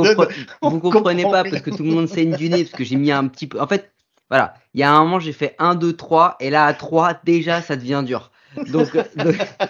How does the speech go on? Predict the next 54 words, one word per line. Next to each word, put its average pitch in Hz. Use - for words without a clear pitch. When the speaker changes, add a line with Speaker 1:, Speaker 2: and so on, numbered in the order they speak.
Speaker 1:
donc 151
c'est 165
compliqué, 165
mais, 156
euh, 147
en 147
plus 185
de 170
ça, 208
je 139
fais 147
quand 175
même 175
des 147
petites -
règles 151
de 135
salopio, 139
et 127
là, 135
j'en 135
ai, 123
j'en 123
ai 127
deux, 123
trois 165
là 151
en 147
tête, 156
là. 151
Ça 120
Speaker 2:
C'est 156
Speaker 1:
va, 143
Speaker 2:
vrai ? 170
Speaker 1:
ça 117
va, -
ça -
va 127
Speaker 2:
Ça 127
Speaker 1:
faire 127
Speaker 2:
va 139
Speaker 1:
parler 147
Speaker 2:
piquer. 151
Speaker 1:
dans 139
les 131
chaumières. 123
Ah 117
ouais. 117
Speaker 2:
Bon, 139
ah 127
bah, 131
vivement 135
cet 139
épisode. 127